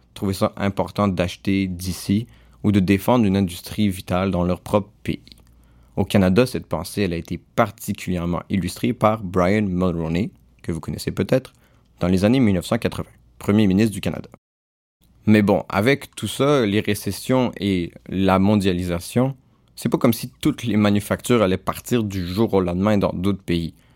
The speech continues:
Il y a quand même des choses qui sont restées ici, il y a quand même des industries qui sont restées au Canada, à Montréal. Mais, au niveau local, les entreprises manufacturières vont quand même partir du quartier, même celles qui vont rester au Québec. Pourquoi ?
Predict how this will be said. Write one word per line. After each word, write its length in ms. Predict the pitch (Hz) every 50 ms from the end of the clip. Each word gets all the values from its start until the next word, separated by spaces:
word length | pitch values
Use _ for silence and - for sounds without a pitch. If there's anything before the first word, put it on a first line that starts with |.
| _ _
Il 40 | -
y 20 |
a 20 | 101
quand 140 | - 131 147
même 140 | 160 131
des 80 | 92 90
choses 280 | - - 127 127 123 -
qui 100 | - -
sont 180 | - 110 107 95
restées 480 | 101 - - 104 95 - - - 95
ici, 280 | 82 82 - - 107 117
il 100 | 131 131
y 40 | 104
a 40 |
quand 100 | - 120
même 100 | 123 120
des 80 | 90 101
industries 340 | 95 85 85 - - 135 135
qui 100 | - -
sont 120 | - 90
restées 360 | 85 85 - - - 123 - - _ _ _
au 40 | -
Canada, 400 | - 85 82 87 90 123 120 - _
à 120 | - - 85
Montréal. 420 | 95 104 95 82 76 78 - - 95 - _ _ _ _ _ _ _ _ _ _ _ -
Mais, 340 | 87 85 82 85 - 156 190 - _ _ _ _ _ _ _ _ _ _ _ _ _ _ _
au 120 | - 98 95
niveau 300 | 92 87 82 82 82 80
local, 600 | 78 78 82 92 92 - 127 127 131 135 135 131 - _ _ _ _ _ _ _ _ _ _ _ _ _ -
les 160 | 104 98 120
entreprises 420 | 143 - - - - 202 196 160
manufacturières 680 | 113 101 95 98 95 - 104 98 - - 117 123 - 147
vont 160 | 104 95 92
quand 140 | - - 107
même 200 | 131 143 147 123
partir 760 | - _ 117 117 - - - 117 123 131 131 - - _ _ _ _ _ _ _ 107
du 100 | 113 107
quartier, 380 | - 98 87 - - - - -
même 200 | 104 117 123 131
celles 140 | - 151 -
qui 100 | - 101
vont 160 | 92 92 87
rester 220 | 95 98 - -
au 40 | 98
Québec. 480 | - - 78 - - - - - - - _ _ _ _ _ _
Pourquoi ? 400 | - 110 - - 151 147 170